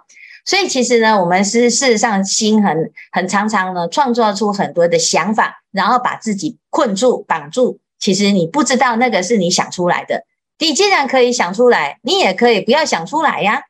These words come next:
你也可以收回来。所以呢，妄想怎么来的？妄想是心所生。那既然心所生，你不要妄想，你就不要打它，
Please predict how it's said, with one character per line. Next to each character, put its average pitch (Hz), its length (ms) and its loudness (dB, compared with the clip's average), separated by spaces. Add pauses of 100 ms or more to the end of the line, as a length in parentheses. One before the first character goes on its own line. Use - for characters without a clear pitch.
(220)
你 190 120 2
也 180 140 2
可 226 140 0
以 185 60 2
收 247 220 2
回 196 180 0
来。 156 300 0 (160)
所 370 240 0
以 403 140 0
呢， 254 220 2 (280)
妄 415 240 2
想 202 240 0
怎 180 100 -2
么 175 80 0
来 170 220 2
的？ 160 180 0
妄 359 180 2
想 196 260 0
是 262 140 -4
心 262 200 0
所 143 200 0
生。 214 380 -2 (320)
那 403 120 2
既 427 160 2
然 339 180 2
心 359 160 -2
所 262 180 0
生， 294 280 0
你 214 80 0
不 214 140 -2
要 294 160 4
妄 302 220 0
想， 165 340 -2
你 175 100 -4
就 233 120 4
不 202 120 -4
要 220 160 4
打 160 240 -2
它， 202 340 -4